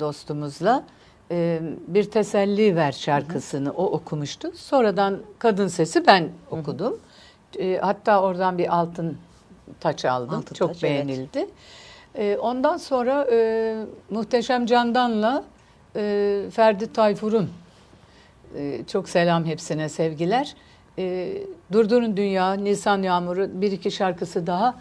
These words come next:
Speaker 1: Onlar da çok beğeni aldı. Muhteşem Candan, Eleonor'a.
Speaker 2: Hı hı.
Speaker 1: Sonra, e, aynı şirkette Müslüm Gürses, nur içinde yatsın değerli usta. Onunla okuduğu parçaları birçoğunu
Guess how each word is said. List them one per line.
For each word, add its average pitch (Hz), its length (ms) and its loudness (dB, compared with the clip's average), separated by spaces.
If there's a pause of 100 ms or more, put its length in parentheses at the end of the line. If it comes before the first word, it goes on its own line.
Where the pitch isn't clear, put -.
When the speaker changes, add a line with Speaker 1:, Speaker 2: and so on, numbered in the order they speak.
(300)
Speaker 1:
Onlar 220 340 2
da 175 120 0
çok 165 280 -2
beğeni 139 340 0
aldı. 135 480 0 (140)
Muhteşem 170 560 -4
Candan, 147 420 -4
Eleonor'a. 147 640 -2
Speaker 2:
Hı 160 60 -8
hı. 143 160 -12 (380)
Speaker 1:
Sonra, 302 720 2
e, 233 480 2 (600)
aynı 247 360 4
şirkette 202 640 -2
Müslüm 220 440 -2
Gürses, 180 560 -2 (200)
nur 185 120 0
içinde 170 340 -2
yatsın 147 460 -4
değerli 156 420 2
usta. 285 500 -2 (600)
Onunla 208 600 2 (760)
okuduğu 170 580 4
parçaları 143 720 0
birçoğunu 202 720 4